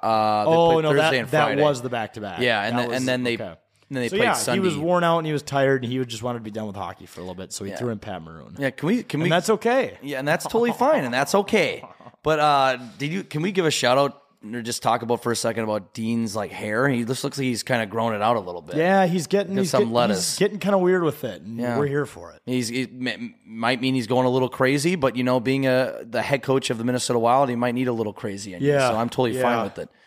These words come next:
Speaker 2: Um, I
Speaker 1: You
Speaker 2: think,
Speaker 1: got a little
Speaker 2: I,
Speaker 1: good
Speaker 2: I
Speaker 1: head of
Speaker 2: think,
Speaker 1: hair.
Speaker 2: uh, I think Billy G should grow out his hair too, just to show that the, uh, G M and the head coach are in lockstep in every facet.
Speaker 1: Yes,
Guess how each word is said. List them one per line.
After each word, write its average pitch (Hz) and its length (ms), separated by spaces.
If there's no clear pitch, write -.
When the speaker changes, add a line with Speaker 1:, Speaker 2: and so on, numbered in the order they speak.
Speaker 2:
Um, 110 320
I 135 80
Speaker 1:
You 156 60
Speaker 2:
think, 147 100
Speaker 1:
got 120 60
a 117 40
little 117 140
Speaker 2:
I, 113 80
Speaker 1:
good 110 140
Speaker 2:
I 151 100
Speaker 1:
head - 80
of 113 60
Speaker 2:
think, 110 100
Speaker 1:
hair. 113 220
Speaker 2:
uh, 117 300
I 139 120
think 151 200
Billy 139 240
G 120 200
should 113 160
grow 120 180
out 107 80
his 123 180
hair 113 200
too, 117 320
just 117 260
to 107 60
show 107 320
that 98 220
the, 101 240
uh, 95 140
G 110 260
M 104 140
and 101 100
the 98 40
head 98 240
coach 104 300
are 98 60
in 92 120
lockstep 92 540
in 92 80
every 85 160
facet. 85 380
Speaker 1:
Yes, 95 360